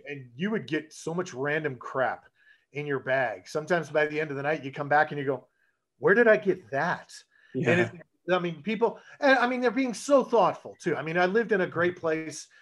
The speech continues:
Speaker 1: in El Dorado County. It was a great place to grow up. It's one of those places that,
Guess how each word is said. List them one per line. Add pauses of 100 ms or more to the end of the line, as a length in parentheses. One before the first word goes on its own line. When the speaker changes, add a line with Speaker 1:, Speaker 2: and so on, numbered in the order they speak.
(200)
Speaker 1:
in
El
Dorado
County.
It
was
a
great
place
to
grow
up.
It's
one
of
those
places
that,